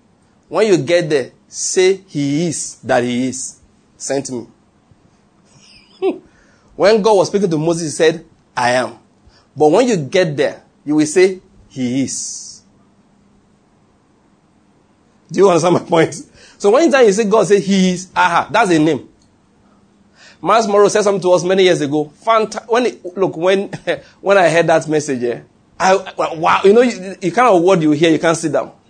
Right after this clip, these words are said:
Then one day my church, I, I went back to the church. I used to go there to work, all right? Spend about three weeks, a month with them, doing the work of ministry. So then the church was doing a prayer chain. Prayer chain was that we pray twenty-four hours, I forgot for how many days.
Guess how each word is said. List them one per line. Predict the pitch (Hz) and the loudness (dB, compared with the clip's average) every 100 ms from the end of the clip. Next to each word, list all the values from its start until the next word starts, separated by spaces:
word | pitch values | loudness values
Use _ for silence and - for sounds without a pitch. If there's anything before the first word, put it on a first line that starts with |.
| _ _ _ _ - | _ _ _ _ 0
Then | 175 | 2
one | 240 | 4
day | 233 | 4
my | 190 170 | 2 0
church, | 220 196 - 151 _ - | 0 -2 -2 -12 _ -4
I, | 139 | -2
I | - 147 | 0 0
went | 165 214 | 0 0
back | 180 | -2
to | 151 | -2
the | 135 | -4
church. | 165 151 | -2 -2
I | |
used | 151 165 | -2 -4
to | |
go | 143 | -4
there | 151 147 | -2 -2
to | 127 | -2
work, | 127 117 - - 110 | -2 -4 -6 -16 -6
all | |
right? | 117 165 165 _ _ - | -4 -4 -8 _ _ -20
Spend | - 139 135 120 | -16 -10 -8 -8
about | 101 101 | -10 -8
three | 165 175 | -4 -2
weeks, | 156 147 - | -4 -8 -12
a | 117 | -8
month | 127 139 | -6 -6
with | 127 107 | -8 -8
them, | 110 113 _ _ _ | -8 -10 _ _ _
doing | 131 147 | -6 -2
the | |
work | 123 127 | 0 -2
of | 113 | -4
ministry. | 123 117 - - _ _ _ _ _ _ _ - | -4 -6 -10 -18 _ _ _ _ _ _ _ -4
So | 170 | 0
then | 185 | 0
the | 151 | 0
church | - 196 | -2 0
was | 156 | 0
doing | 143 170 | 0 -2
a | 131 | -2
prayer | 156 143 143 | -2 0 -2
chain. | - 117 - _ _ _ _ _ _ 160 | -4 -10 -12 _ _ _ _ _ _ 0
Prayer | 180 185 | 2 2
chain | 185 160 | 0 0
was | 143 127 | -2 -2
that | 127 127 - | -2 -4 -10
we | 131 135 | -10 -8
pray | 170 170 | -4 -4
twenty-four | - 175 147 - 175 160 | -4 -6 -6 -4 -4 0
hours, | 139 139 135 127 | 2 2 0 -6
I | |
forgot | 120 131 170 | -8 -6 -4
for | 175 127 | -2 -2
how | |
many | 139 139 135 | -2 -4 -6
days. | 117 110 - - | -8 -10 -12 -18